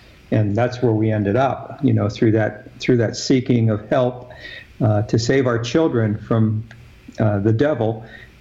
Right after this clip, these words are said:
Uh, we, we came into relationship with Jesus that way. So it was,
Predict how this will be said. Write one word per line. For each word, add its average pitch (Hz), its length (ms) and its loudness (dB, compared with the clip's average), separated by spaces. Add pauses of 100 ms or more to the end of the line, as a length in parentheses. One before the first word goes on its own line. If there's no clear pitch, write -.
Uh, 107 120 0
we, 117 380 2
we 120 120 4
came 117 260 2
into 117 220 2
relationship 113 720 0
with 101 160 0
Jesus 110 440 2
that 113 260 0
way. 110 300 0
So 139 220 2
it 202 100 2
was, 120 300 0